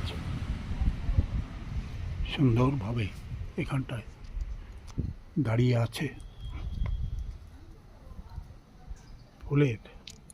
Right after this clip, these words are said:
এমন সুন্দর রূপ চারিদিকে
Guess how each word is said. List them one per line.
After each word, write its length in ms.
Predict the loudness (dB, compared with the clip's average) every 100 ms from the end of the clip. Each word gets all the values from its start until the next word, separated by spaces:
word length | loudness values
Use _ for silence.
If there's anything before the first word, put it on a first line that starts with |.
| -20 -20 -20 -20 -20 -20 -10 -2
এমন 240 | 4 4 4 8
সুন্দর 380 | 10 12 12 10 8
রূপ 260 | 8 6 4 -12 -16 -14 -14 -16 -20 -20 -20 -20 -20 -18 -18 -18 -20 -20 -20 -20 -20 -20 -20 -4
চারিদিকে 540 | 0 4 4 4 2